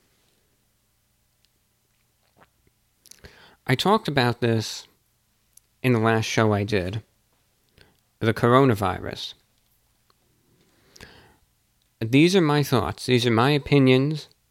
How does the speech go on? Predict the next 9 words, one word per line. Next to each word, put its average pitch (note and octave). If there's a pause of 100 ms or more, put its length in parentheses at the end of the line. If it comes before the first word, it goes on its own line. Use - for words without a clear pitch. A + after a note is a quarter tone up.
(220)
It's - (380)
not A2
factual. C3+ (720)
Don't C3+
take C3+
this C3
as A#2
a G#2+
scientific C3